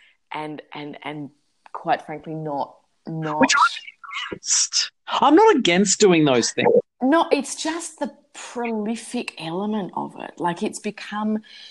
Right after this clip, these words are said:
Speaker 1: it should be a part of life, but not full life.
Speaker 2: So
Speaker 1: Like, then
Speaker 2: I
Speaker 1: Go.
Speaker 2: totally get, I get what you're saying. It's kind of like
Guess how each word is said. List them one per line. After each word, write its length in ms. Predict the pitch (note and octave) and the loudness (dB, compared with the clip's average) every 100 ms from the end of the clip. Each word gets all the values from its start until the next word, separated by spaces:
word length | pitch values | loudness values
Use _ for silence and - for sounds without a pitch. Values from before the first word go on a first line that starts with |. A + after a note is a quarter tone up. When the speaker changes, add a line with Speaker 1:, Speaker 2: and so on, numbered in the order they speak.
| - - | -14 -6
Speaker 1:
it 160 | E4+ - | -6 -4
should 260 | - A3+ | -2 -2
be 160 | C4+ A#3+ | -2 -2
a 80 | G3 | -4
part 460 | - - - F3+ G#3+ | -6 -12 -2 0 0
of 140 | A#3+ A#3 | -2 -6
life, 300 | B3+ F#4 - - | -6 -6 -10 -12
but 120 | G#3 | -6
not 360 | G3 F3+ _ | -6 -6 _
full 420 | - - G3 F#3 E3+ | -20 -12 -8 -8 -8
life. 640 | - - - - - _ - - | -8 -10 -16 -20 -20 _ -14 -6
Speaker 2:
So 140 | - F#3+ | -2 0
Speaker 1:
Like, 160 | F#3 | 0
then 260 | G#3+ G#3+ - _ _ _ - | 0 -2 -4 _ _ _ 0
Speaker 2:
I 80 | F#3+ | 0
Speaker 1:
Go. 180 | F#3 E3 | 4 4
Speaker 2:
totally 180 | - A3 | 4 0
get, 100 | - - D#3+ - F3 | -6 -4 -2 0 0
I 40 | D#3 | 0
get 180 | - F3+ | 2 4
what 120 | F#3+ | 6
you're 80 | G3+ | 6
saying. 300 | - D#3 C3 | 4 4 2
It's 120 | C3 | 0
kind 200 | - F3 D#3+ | 0 2 4
of 40 | |
like 240 | C#3+ C3+ | 4 2